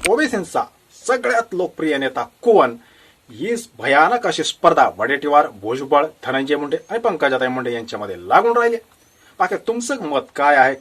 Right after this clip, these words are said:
खरंच छगन भुजबळ म्हणतायत तशा प्रकारे धनंजय मुंडेच खरं गोपीनाथरावांचे वारसदार आहेत की तुम्ही पंकजाताईंच्या बाजूचे आहात, की तुमचं मत काय, कमेंटमध्ये व्यक्त व्हा.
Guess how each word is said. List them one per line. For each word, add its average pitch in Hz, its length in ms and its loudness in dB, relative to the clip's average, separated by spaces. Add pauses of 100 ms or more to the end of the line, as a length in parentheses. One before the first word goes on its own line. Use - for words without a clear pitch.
खरंच 233 340 4 (420)
छगन 285 240 2
भुजबळ 165 320 2
म्हणतायत 190 440 2 (680)
तशा 143 280 4
प्रकारे 151 380 0
धनंजय 131 360 -2
मुंडेच 202 420 -4
खरं 131 240 2 (340)
गोपीनाथरावांचे 135 540 0
वारसदार 120 380 0
आहेत 185 300 4 (480)
की 311 160 -16
तुम्ही 185 220 -4
पंकजाताईंच्या 175 760 -2
बाजूचे 127 360 0
आहात, 120 200 0 (100)
की 120 80 -18
तुमचं 107 240 -8 (200)
मत 208 220 2
काय, 190 140 6
कमेंटमध्ये 123 480 -6
व्यक्त 98 460 0
व्हा. 180 240 8